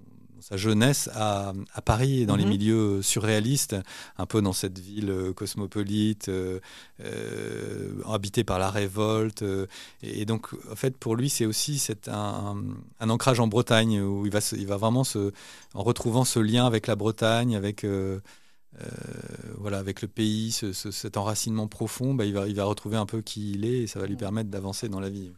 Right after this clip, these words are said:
Speaker 2: Vous dites, euh, alors vous parlez de Sainte-Anne-d'Auray, notamment. Il, votre, euh, enfin, Malk demande l'aide de Sainte-Anne-d'Auray, et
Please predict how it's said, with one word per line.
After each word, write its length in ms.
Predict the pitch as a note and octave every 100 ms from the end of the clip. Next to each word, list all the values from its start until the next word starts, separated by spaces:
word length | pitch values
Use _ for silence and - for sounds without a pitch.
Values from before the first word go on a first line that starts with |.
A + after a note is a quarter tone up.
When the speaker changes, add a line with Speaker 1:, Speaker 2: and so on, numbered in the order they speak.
| - - - - - - - - - - -
Speaker 2:
Vous 200 | F#3+ B3
dites, 420 | G#3+ D#4+ - -
euh, 260 | F3 D#3 D3
alors 180 | C#3 B2+
vous 120 | C3+
parlez 280 | - C#3 C3+
de 60 |
Sainte-Anne-d'Auray, 800 | - C3+ C#3+ C#3+ C#3+ C#3 C#3+ G3 - - -
notamment. 640 | D3+ - E3+ B2 F3+ A#3 D#3 -
Il, 120 | - - - - - - - - - C3
votre, 320 | C3 - -
euh, 320 | C3+ C3 -
enfin, 180 | B2+ -
Malk 440 | C3 E3 E3 D3 C#3
demande 400 | C#3 C3+ B2 C3+
l'aide 280 | D3+ D#3+
de 100 | -
Sainte-Anne-d'Auray, 840 | B2+ C#3 C3+ C3 C3+ C3+ C#3+ G3 D4+ - - - - - -
et 540 | - C#3 C3+ C3+ -